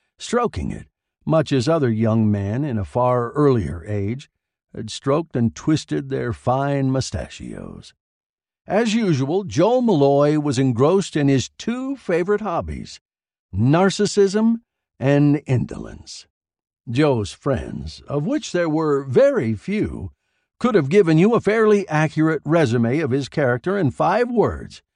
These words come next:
his sneer and his indolence. In the first respect, they would have been right.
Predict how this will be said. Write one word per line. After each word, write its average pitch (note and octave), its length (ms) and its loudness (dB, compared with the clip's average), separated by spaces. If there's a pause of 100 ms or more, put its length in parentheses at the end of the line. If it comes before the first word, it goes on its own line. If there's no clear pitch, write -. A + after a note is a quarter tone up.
(580)
his A2 380 -6
sneer F3 640 2 (480)
and A#2+ 360 -2
his B2+ 340 -2
indolence. E2+ 920 -4 (580)
In D3+ 180 -4
the D#3+ 100 0
first B3+ 400 -2
respect, B2+ 560 -4
they C#3+ 220 -4
would F3+ 220 -4
have F#3 80 -2
been G3 180 2
right. F#3+ 400 2